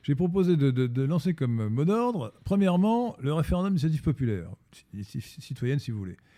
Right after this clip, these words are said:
Deuxièmement, le retrait du pacte de Marrakech sur l'immigration, qui est, euh, qui est un scandale, qui, qui programme l'invasion de la France. Bon, et que Macron a signé ou a fait signer par un, un, un sous-fifre,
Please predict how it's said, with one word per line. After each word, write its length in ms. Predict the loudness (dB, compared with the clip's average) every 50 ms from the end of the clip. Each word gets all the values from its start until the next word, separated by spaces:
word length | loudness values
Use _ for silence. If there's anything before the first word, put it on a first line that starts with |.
| -20 -20 -20 _ _ 0
Deuxièmement, 760 | 2 4 6 6 6 6 6 6 4 4 2 0 -2 -6 _ _ _ _ _ _ _ -2
le 140 | 0 2 4
retrait 500 | 6 6 6 4 4 2 4 4 4 4
du 120 | 4 2
pacte 220 | 2 0 0 2
de 60 | 2 2
Marrakech 500 | 2 2 2 0 0 2 2 0 0 -2
sur 280 | -4 -4 -2 -2 0
l'immigration, 580 | 2 2 2 4 4 2 2 0 -2 -6 -10 -10 _ _ _ _ _ _ _ -10
qui 60 | -10
est, 80 | -8 -8
euh, 180 | -8 -10 -10 -8
qui 80 | -8
est 80 | -6 -6
un 60 | -6
scandale, 380 | -4 -2 0 4 4 4 4 2
qui, 220 | 0 -2 -4 -4 -6 -10 -20 -6
qui 120 | -2 6 10
programme 600 | 10 10 10 8 6 4 4 4 4 4 4 4
l'invasion 460 | 4 4 4 4 4 2 2 0 -2
de 60 | 0
la 100 | 0 0
France. 480 | 0 0 -2 -2 -4 -6 -10 -14 -20 _ _ _ _ _ _ -12
Bon, 140 | -12 -10 -10
et 80 | -10 -6
que 240 | -4 -2 -2 -2 -4 -8 -14 -20 _ _ -12
Macron 540 | -8 -6 -6 -6 -4 -4 -4 -4 -4 -4 -6 -8
a 100 | -10 -10
signé 400 | -10 -4 -2 0 0 2 2 0 0
ou 80 | 0
a 60 | 0
fait 120 | 0 0 -2
signer 260 | -2 0 0 0 0
par 240 | -2 -2 -4 -6 -6 -8 -12 -16 -20 -20 _ _ _ _ -10
un, 60 | -10
un, 320 | -8 -8 -8 -8 -8 -6 -8
un 40 | -6
sous-fifre, 600 | -2 -2 -2 0 0 -2 -2 -2 -2 -2 -2